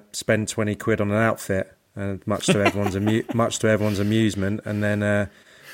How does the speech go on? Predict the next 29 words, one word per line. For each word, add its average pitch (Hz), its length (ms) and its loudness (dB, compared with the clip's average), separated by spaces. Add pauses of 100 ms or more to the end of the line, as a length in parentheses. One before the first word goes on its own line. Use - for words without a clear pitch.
go 107 180 6
out 107 220 4
and, 101 240 -2
uh, 104 300 2 (420)
and 101 240 -6
enjoy 101 320 0
the 104 60 2
bright 104 260 4
lights 104 260 2
of 104 80 -6
Swindon. 98 440 -2
So 98 260 -2
that's 107 160 2
what 101 100 0
we'd 101 120 0
normally 98 240 0
do: 107 180 4
go 117 140 4
and 110 80 2
get 101 100 -2
the 98 80 -6
beers 104 300 4
and 98 80 0
the 92 40 -2
pizza, 104 460 -2
and 101 100 0
I'd 101 200 0
get 92 160 0
a, 101 200 2